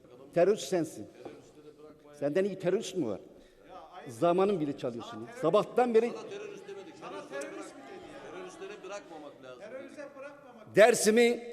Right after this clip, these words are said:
Speaker 1: Dersim'i aynen bu zihniyet işte, terörist, çıbanbaşı, Tunceli ise huzur kent olarak görüyor işte bu zihniyet, bu A K P zihniyeti.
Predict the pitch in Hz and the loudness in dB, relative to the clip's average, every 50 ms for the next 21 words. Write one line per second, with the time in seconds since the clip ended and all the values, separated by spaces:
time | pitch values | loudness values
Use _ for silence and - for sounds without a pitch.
0 | - - - 214 226 214 - 190 214 214 226 240 240 233 - 214 214 220 220 208 | 0 6 8 8 8 8 6 4 4 6 6 4 4 4 6 8 8 8 8 8
1 | 202 190 180 220 214 143 147 185 185 180 175 165 - 147 - - 160 - - 180 | 6 6 4 4 2 2 4 6 8 8 8 8 6 2 0 0 0 4 6 8
2 | 185 196 196 214 247 - - - - - - - - - - - - _ _ _ | 8 8 8 6 6 4 2 0 -6 -12 -16 -18 -20 -20 -20 -20 -20 _ _ _
3 | _ _ _ _ _ _ _ _ - - 170 170 226 226 226 190 190 - - - | _ _ _ _ _ _ _ _ 2 4 8 8 8 10 10 10 10 10 8 8
4 | 214 240 254 220 - - - - - - - - - 190 247 202 190 226 214 196 | 6 6 6 4 0 -6 -12 -14 -16 -18 -14 -2 2 2 4 6 8 6 6 6
5 | - - 185 135 151 156 143 233 - - 208 208 196 170 175 175 180 175 165 160 | 2 0 0 0 0 0 0 -2 2 4 4 4 6 6 8 8 10 8 8 6
6 | 151 147 151 139 143 127 120 - - 143 135 147 151 117 135 147 135 139 143 135 | 6 4 6 6 4 4 2 -2 -4 -4 -4 -4 -4 -2 -2 0 4 4 4 4
7 | - 143 160 - 147 139 - 156 143 131 127 123 117 131 135 127 127 123 117 - | 2 0 2 4 2 2 2 0 0 0 0 0 0 0 0 2 2 2 2 2
8 | 135 113 | -2 -4